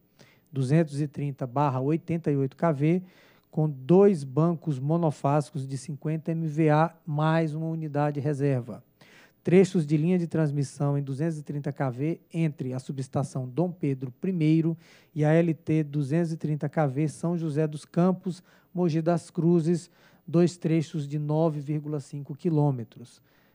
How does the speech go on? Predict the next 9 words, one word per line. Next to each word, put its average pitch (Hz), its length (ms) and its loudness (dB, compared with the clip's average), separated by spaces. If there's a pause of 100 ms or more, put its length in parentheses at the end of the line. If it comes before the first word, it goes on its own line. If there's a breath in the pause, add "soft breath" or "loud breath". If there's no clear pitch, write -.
(500 soft breath)
Essa 143 280 -2
obra 151 300 2
terá, 143 540 -2 (420)
tem 151 360 0 (180)
quarenta 147 420 0
e - 20 -2
dois 151 260 2
meses 139 500 -2
de, 131 160 -8